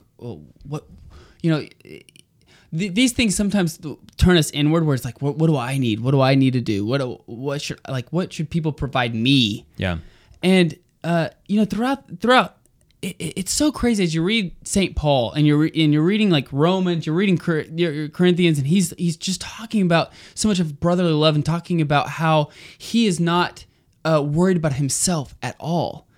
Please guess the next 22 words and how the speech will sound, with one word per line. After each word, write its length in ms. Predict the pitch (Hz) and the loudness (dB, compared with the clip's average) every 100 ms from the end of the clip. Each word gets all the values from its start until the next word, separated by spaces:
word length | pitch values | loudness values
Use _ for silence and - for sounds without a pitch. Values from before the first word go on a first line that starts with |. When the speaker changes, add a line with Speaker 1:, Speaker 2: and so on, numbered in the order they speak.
| _ _ | _ _
Speaker 1:
And, 280 | - 160 143 - | 2 4 4 0
you 120 | 180 | 2
know, 140 | 160 | 2
there's 240 | 139 170 - | 2 -2 0
so 100 | 233 | 0
many 140 | 202 | 0
things 280 | 180 196 180 | 0 0 -2
that 100 | 156 | -2
he's 320 | 151 190 170 | -4 -2 -2
done 280 | - 175 165 | -2 0 2
and, 180 | 147 - | 0 -4
and 480 | 147 123 143 135 - | -10 -8 -8 -8 -10
he's 240 | 151 147 | -6 -4
struggled 460 | - - 180 170 151 | -4 -2 0 2 0
with, 220 | 139 123 | -2 -4
shipwreck. 680 | - - 220 165 151 123 - | -2 0 0 -2 -6 -6 -8
And, 160 | 147 - | -12 -2
and, 80 | 175 | 0
like, 160 | 160 - - - | 0 -6 -20 -4
dude, 220 | 254 190 - _ | -2 -2 -10 _
he 120 | 294 | 0
got 220 | 320 - | 0 -2